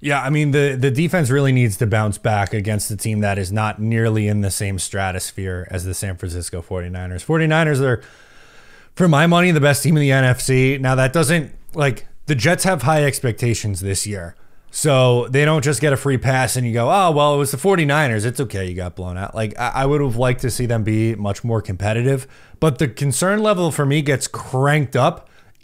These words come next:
if they have a bad performance against Tennessee. If Will Levis is going out and throwing for two hundred fifty yards,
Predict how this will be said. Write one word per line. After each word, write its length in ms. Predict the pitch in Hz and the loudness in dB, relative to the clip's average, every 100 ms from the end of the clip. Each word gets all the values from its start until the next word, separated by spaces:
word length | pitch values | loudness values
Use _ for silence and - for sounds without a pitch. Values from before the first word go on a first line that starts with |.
| - | 0
if 240 | 165 165 | 0 2
they 140 | 165 147 | 2 2
have 160 | 143 | 2
a 60 | 127 | 2
bad 240 | 113 117 | 2 0
performance 520 | 107 - 113 107 98 107 | -2 -4 -2 -2 -2 -4
against 300 | 101 95 - | -6 -6 -6
Tennessee. 420 | 95 - 101 90 - _ _ _ _ _ - | -6 -4 -6 -8 -16 _ _ _ _ _ -6
If 180 | 170 147 | -2 0
Will 160 | 151 151 | 2 4
Levis 360 | 143 131 131 | 4 2 2
is 140 | 123 104 | 0 0
going 260 | 143 131 | 2 4
out 160 | 127 117 | 2 2
and 80 | 110 | 0
throwing 200 | 127 113 | 0 2
for 100 | 110 | 0
two 120 | 127 | 0
hundred 200 | 120 107 | 0 0
fifty 220 | 117 104 | -2 -2
yards, 460 | 110 107 104 101 | 0 2 2 0